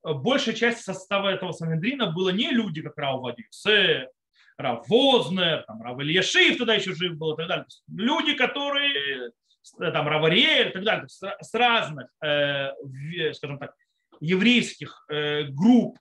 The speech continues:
и подгрупп, то есть еврейского раввинского мира, которые являются величайшими раввинами современности. Там таких не было.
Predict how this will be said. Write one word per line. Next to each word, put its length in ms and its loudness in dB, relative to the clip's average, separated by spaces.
и 320 -4
подгрупп, 600 -2
то 60 -10
есть 140 -12
еврейского 880 -8
раввинского 480 -4
мира, 340 0
которые 300 -4
являются 320 -2
величайшими 580 -2
раввинами 640 -6
современности. 880 -2
Там 180 0
таких 300 0
не 180 2
было. 280 -6